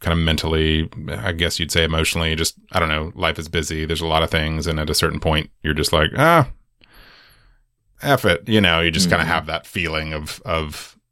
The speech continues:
Speaker 1: whatever. And, and the, the mature person or even the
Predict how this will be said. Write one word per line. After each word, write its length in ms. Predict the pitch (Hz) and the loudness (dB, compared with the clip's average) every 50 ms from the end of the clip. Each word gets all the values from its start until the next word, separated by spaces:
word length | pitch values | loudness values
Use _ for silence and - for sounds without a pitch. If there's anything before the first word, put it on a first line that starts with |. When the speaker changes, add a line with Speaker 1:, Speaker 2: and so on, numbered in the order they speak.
| _ _ _ _ _ _ _ _ _ | _ _ _ _ _ _ _ _ _
Speaker 1:
whatever. 560 | 92 87 87 87 85 87 85 85 82 80 80 | -4 -2 0 2 2 2 2 2 0 0 0
And, 160 | 78 87 - - | -2 -2 -4 -4
and 380 | 95 87 85 82 82 80 80 - _ - _ _ _ _ _ _ _ _ _ _ _ | -2 -2 -2 0 -2 -4 -6 -10 _ -20 _ _ _ _ _ _ _ _ _ _ _
the, 400 | - - 87 82 85 82 85 - - | -18 -12 -4 -2 -2 -2 -2 -4 -8
the 180 | - 85 87 85 | -2 -2 0 0
mature 360 | 82 82 - - 113 104 98 | 0 0 2 4 4 4 4
person 640 | - - 92 87 82 - 90 85 82 82 85 80 76 - - - - - - - - _ - | 4 4 4 4 4 4 4 4 4 4 2 -2 -4 -6 -12 -18 -20 -20 -20 -20 -20 _ -6
or 220 | 82 82 82 - | -2 -2 -2 0
even 320 | - 87 82 85 85 82 | 0 0 0 0 0 2
the 360 | 80 82 80 80 80 82 87 | 2 2 2 2 2 0 -2